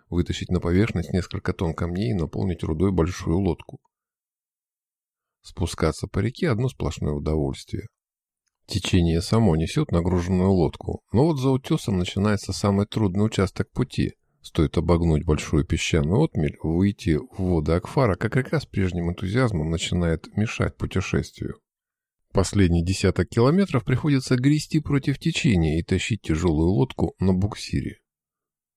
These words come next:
Растягивать сомнительное удовольствие никому не хочется, но как бы быстро ни спускался отряд вниз по реке, перед последним и самым трудным участком пути первобытные рудокопы всегда останавливаются на ночной отдых.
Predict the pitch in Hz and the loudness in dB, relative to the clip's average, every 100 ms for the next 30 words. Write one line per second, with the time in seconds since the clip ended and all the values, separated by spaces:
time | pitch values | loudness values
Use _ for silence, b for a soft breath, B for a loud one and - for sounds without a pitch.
0 | _ _ _ _ _ _ _ _ _ 101 | _ _ _ _ _ _ _ _ _ 2
1 | 104 - 208 170 139 - 117 139 135 117 | 2 4 0 2 -2 2 2 2 0 2
2 | 101 98 104 123 - - 85 85 95 95 | 4 4 4 2 0 0 0 2 4 4
3 | 104 - 113 85 71 - 71 - 95 117 | 4 2 2 2 -2 -2 -4 -2 0 2
4 | 117 107 131 110 120 117 104 92 85 - | 2 2 0 0 0 0 -2 -2 -4 -6
5 | 104 - 85 - 87 - 87 - - - | -6 0 0 2 -2 0 -2 0 0 0
6 | - 190 110 - 165 - 92 - 107 - | 0 0 0 0 -4 -4 -6 -2 -4 -2
7 | 110 80 82 92 - 82 85 - 92 80 | 0 0 2 0 0 -2 -2 0 -2 0
8 | 92 110 151 - 113 110 135 - 175 - | -2 0 -2 0 -2 -2 -4 -4 -4 -2
9 | 110 117 139 - 117 110 107 117 - - | 0 0 -2 -4 -2 -2 0 0 -2 -4
10 | 107 - 110 117 107 - 120 117 85 73 | -6 -4 0 2 2 -2 -2 0 0 -2
11 | 73 80 - 82 80 80 - 95 95 - | -2 -4 -4 -2 -2 -4 -4 -2 0 2
12 | 92 - - - - | 0 0 -6 -8 -12